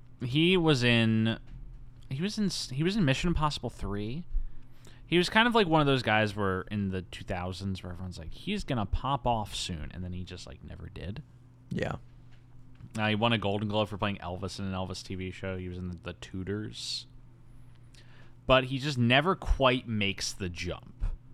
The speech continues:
Speaker 2: Right.
Speaker 1: He just is always on the precipice.
Speaker 2: He's a working actor.
Speaker 1: Yeah, and eventually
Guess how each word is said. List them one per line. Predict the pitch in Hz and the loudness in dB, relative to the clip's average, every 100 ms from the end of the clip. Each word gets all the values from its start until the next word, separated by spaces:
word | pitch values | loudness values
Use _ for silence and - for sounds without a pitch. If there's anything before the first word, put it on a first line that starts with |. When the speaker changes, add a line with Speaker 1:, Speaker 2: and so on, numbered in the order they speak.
| - - - | -16 -18 -4
Speaker 2:
Right. | - 87 78 | 2 4 4
Speaker 1:
He | |
just | - 123 104 | 4 2 4
is | 107 | 6
always | 123 123 | 8 8
on | 120 | 6
the | 110 | 2
precipice. | - - 95 - - - - | 0 0 2 0 0 -10 0
Speaker 2:
He's | 120 | 4
a | 107 | 6
working | 92 85 92 82 | 8 6 4 2
actor. | 76 76 - 76 - - | 0 -2 -2 -2 -2 -6
Speaker 1:
Yeah, | 117 110 98 - | 0 2 2 2
and | 117 | 4
eventually | 123 180 214 202 160 - | 6 4 4 4 4 2